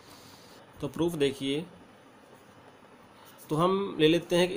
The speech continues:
इनफाइनाइट बाउंडेड सेट ले लेते हैं। Let A be any infinite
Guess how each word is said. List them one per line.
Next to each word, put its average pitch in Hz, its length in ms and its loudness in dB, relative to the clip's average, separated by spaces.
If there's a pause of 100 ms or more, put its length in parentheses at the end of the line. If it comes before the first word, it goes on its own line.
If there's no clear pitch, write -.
इनफाइनाइट 160 680 2
बाउंडेड 143 300 0
सेट 151 200 -4
ले 117 80 -2
लेते 101 300 -10
हैं। 98 200 -10 (680)
Let 131 360 -4 (340)
A 143 300 0 (160)
be 131 400 -6 (1800)
any 127 200 -2 (920)
infinite 120 1000 -4